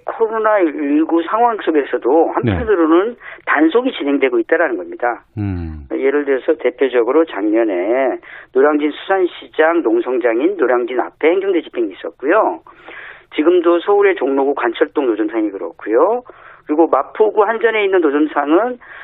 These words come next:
Speaker 1: 어, 코로나 때문에 자리를 비켜달라. 그래서 거기에 이제 저희들이 편승해서 동의하면서 자리를 비켜줬더니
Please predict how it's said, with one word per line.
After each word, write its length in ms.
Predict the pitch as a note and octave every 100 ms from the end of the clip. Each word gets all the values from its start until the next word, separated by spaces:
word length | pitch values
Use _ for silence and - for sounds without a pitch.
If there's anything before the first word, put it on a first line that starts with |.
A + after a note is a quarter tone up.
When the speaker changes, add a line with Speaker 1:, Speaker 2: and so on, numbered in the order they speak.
| - - -
Speaker 1:
어, 160 | C#4+ D4+
코로나 280 | - B3+ B3 - _
때문에 320 | F#3+ F#3 F#3+ G3+
자리를 300 | C3+ F3+ F#3
비켜달라. 640 | - F3+ F#3+ D#3+ F#3+ C#3 G2
그래서 380 | D3 - E3 D#3
거기에 320 | - E3 G#3
이제 120 | F3+ D#3
저희들이 540 | B2+ C3+ C#3+ E3 G3+
편승해서 580 | - G#3+ G3+ F#3 D3+ -
동의하면서 580 | D#3 B2+ D3 E3 D3+ C3+
자리를 240 | - D#3+ D#3+
비켜줬더니 680 | A#2 A#2+ A2 C3+ D#3 B3